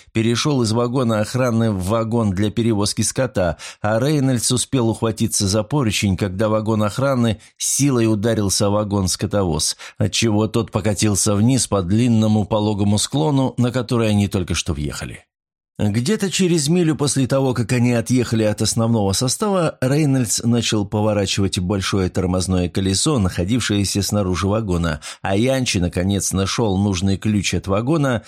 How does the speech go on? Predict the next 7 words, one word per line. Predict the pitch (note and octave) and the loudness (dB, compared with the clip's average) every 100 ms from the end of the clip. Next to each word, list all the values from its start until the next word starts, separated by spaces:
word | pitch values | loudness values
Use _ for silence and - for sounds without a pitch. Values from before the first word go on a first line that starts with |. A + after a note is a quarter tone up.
| - _ | -14 _
пинком | - C#3+ C#3 D#3 A#2+ - | -2 -2 0 0 0 0
распахнул | A2+ A#2+ - B2+ B2 A#2+ G#2 | 0 0 -2 -2 0 0 0
дверь | E2+ G2 C#3 D#3+ | -2 -2 0 2
и | B2 | 0
посветил | G#2+ - A2+ A#2+ G#2 | -2 -2 -2 -2 -2
фонариком | G#2+ G2 F2 E2 F2 | 0 0 0 -2 -4
внутрь. | D2+ D2 B1 - | -2 -4 -6 -12